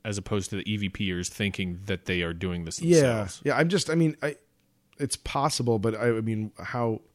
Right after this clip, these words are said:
Speaker 2: what a terrible intersection of looking for one mystery and the answer is another one.
Speaker 1: <laughs> Yeah.
Speaker 2: You know, like,
Speaker 1: Yeah.
Speaker 2: that's, that's, that's bad luck.
Speaker 1: <laughs> So that's, that's what I got for, for E V P. That's, that's
Speaker 2: Yeah.
Speaker 1: in a,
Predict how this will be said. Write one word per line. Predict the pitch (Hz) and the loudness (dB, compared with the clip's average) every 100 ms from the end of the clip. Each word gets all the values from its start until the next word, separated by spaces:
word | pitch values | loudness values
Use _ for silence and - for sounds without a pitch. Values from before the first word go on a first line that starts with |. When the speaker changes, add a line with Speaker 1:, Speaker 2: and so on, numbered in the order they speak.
| _ | _
Speaker 2:
what | 139 143 | 4 4
a | |
terrible | - - 135 135 131 120 | 2 -2 0 2 4 4
intersection | 117 110 107 101 92 - 87 92 - | 4 2 0 -2 -2 -2 -4 -6 -4
of | 107 101 95 - | -2 -2 -4 -10
looking | 113 110 117 127 113 | -6 -2 0 0 -2
for | 120 107 | 0 2
one | 104 104 | 2 2
mystery | 107 107 104 104 104 | 0 0 0 2 2
and | 101 | 0
the | 95 92 | -4 -4
answer | 98 98 113 90 | -4 -4 -2 -2
is | 85 | -2
another | 87 87 98 98 | -4 -2 -2 0
one. | 101 107 107 | 0 -2 -2
Speaker 1:
<laughs> | 131 - - - | 0 0 0 2
Yeah. | 135 | 2
Speaker 2:
You | 143 135 | 6 6
know, | 127 120 | 8 6
like, | 117 113 120 | 6 4 4
Speaker 1:
Yeah. | 123 | 4
Speaker 2:
that's, | 104 - - - | 4 0 -4 -4
that's, | 127 - | -4 -2
that's | - 127 107 | -2 -2 2
bad | 120 117 104 | 4 4 4
luck. | 107 95 - - - | 0 -2 -8 -16 -6
Speaker 1:
<laughs> | 165 - 131 - 147 - _ - - - - | -4 -2 -6 -4 -8 -8 _ -20 -20 -20 -4
So | - 180 156 127 | 6 8 8 6
that's, | 123 127 | 4 2
that's | - 185 214 | 4 4 6
what | 185 | 8
I | 143 151 | 8 8
got | 123 95 | 6 2
for, | - 101 92 90 - | 0 0 0 -2 -6
for | - 92 | -6 -2
E | 95 | -2
V | 92 | -2
P. | - 95 90 90 | -2 -2 -2 -2
That's, | 110 113 - | -4 -2 -4
that's | - 110 139 120 | 0 4 6 4
Speaker 2:
Yeah. | |
Speaker 1:
in | |
a, | 95 | 2